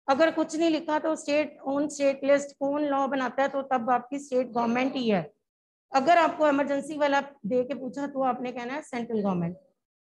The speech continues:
Then concurrent list। Concurrent list, forty-seven subjects। How many subjects? Forty-seven। Both central and state government make laws। दोनों ही मिलके लॉ बनाते हैं।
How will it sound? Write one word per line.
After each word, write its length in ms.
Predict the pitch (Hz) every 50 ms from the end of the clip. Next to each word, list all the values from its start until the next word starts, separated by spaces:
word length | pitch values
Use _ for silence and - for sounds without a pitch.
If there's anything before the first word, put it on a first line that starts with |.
| _ _ _ _ _ _ _ _ _ _ _ _ _ _ - 208
Then 260 | 269 285 294 311 294
concurrent 680 | - - 262 254 262 262 254 277 269 269 269 277 262
list। 500 | 262 262 254 262 247 214 208 - - - - _ _ _ - 277
Concurrent 460 | 269 277 285 285 320 330 339 339 311
list, 340 | - 285 285 285 285 285 - - _ - 285
forty-seven 800 | 262 269 269 269 - 302 302 294 285 - - 294 277 285 285 285
subjects। 540 | 285 285 277 214 190 240 247 233 220 - - -
How 80 | 254 240
many 240 | 247 262 269 294 277
subjects? 460 | 277 285 240 214 294 311 302 - - - -
Forty-seven। 680 | 254 254 - - 269 254 - - 262 220 202 202 190 165 - - - _ _ _ _ _ _ _ _ _ _ _ 208
Both 440 | 196 254 294 311 320 320 311 - - - - - - - - - 294
central 480 | 277 277 294 302 302 311 330 339 339
and 260 | 330 311 277 269 277
state 440 | 285 285 - - - 262 262 269 269 269 - 262
government 360 | 247 240 247 247 247 262 269
make 600 | 277 233 226 233 233 247 254 254 240 - 233 233 240
laws। 340 | 240 240 226 202 196 -
दोनों 440 | 196 247 254 269 285 294 311 339 339
ही 120 | 311 311 285
मिलके 360 | 269 254 247 254 - 269 262
लॉ 220 | 254 247 247 247
बनाते 420 | 226 240 240 226 220 220 226 - 240
हैं। 280 | 247 247 262 262 -